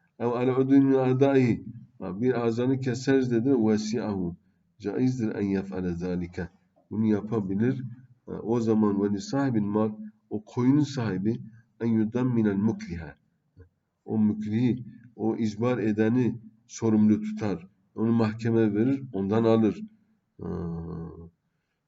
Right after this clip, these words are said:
çünkü o mukrah yani icbar edilen o artık elinde değildir, ihtiyarıyla değildir. Ve in ukriha bi katlin ala katli gayrihi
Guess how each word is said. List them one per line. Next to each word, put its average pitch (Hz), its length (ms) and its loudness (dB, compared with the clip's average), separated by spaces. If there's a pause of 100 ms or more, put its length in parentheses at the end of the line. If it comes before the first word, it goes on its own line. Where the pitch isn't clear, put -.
(160)
çünkü 98 480 -8 (320)
o 101 100 -2
mukrah 104 580 0
yani 101 200 0
icbar 104 360 0
edilen 101 440 -2
o 104 320 -4
artık 104 380 -10
elinde 98 560 -2
değildir, 104 500 0
ihtiyarıyla 104 720 -2
değildir. 98 420 0 (2250)
Ve 127 180 4
in 151 100 4
ukriha 156 520 8
bi 151 80 8
katlin 165 380 4
ala 143 340 6
katli 156 340 4
gayrihi 139 580 8